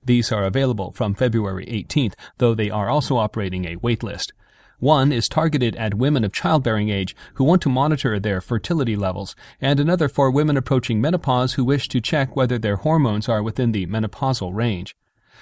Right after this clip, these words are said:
Both are blood prick-based tests. Each test also requires the user to answer seven questions on topics such as fertility, physical symptoms, and type of contraception used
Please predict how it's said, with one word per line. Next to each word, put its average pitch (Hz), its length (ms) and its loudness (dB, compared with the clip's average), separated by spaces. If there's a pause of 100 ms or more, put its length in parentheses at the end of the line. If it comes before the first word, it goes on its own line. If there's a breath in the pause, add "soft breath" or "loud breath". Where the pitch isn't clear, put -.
(120)
Both 139 380 4
are 110 160 4
blood 127 380 2
prick-based 123 680 0
tests. - 480 -4 (240 loud breath)
Each 101 260 -4
test 151 380 2
also 139 260 0
requires 123 520 0
the 123 120 0
user 143 260 4
to 127 160 0
answer 127 280 0
seven 110 380 0
questions - 520 -2 (240 loud breath)
on 101 160 -2
topics 127 400 -2
such 123 220 -4
as 101 200 -2
fertility, 117 580 -2 (220 loud breath)
physical 131 400 -2
symptoms, 123 560 0
and 110 400 -2
type 127 260 -2
of 107 140 -6
contraception 107 720 -2
used 87 300 -8